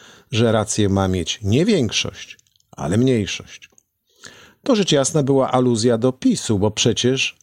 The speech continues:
co oczywiste, ta światła konstrukcja intelektualna nie mogła przecież dotyczyć Alternative für Deutschland,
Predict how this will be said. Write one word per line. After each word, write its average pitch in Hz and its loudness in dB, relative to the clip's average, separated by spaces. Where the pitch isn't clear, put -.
co - 0
oczywiste, 110 0
ta 127 0
światła 202 0
konstrukcja 117 0
intelektualna 104 0
nie 139 2
mogła 123 2
przecież 131 -2
dotyczyć 117 -2
Alternative 117 0
für 135 0
Deutschland, 117 -2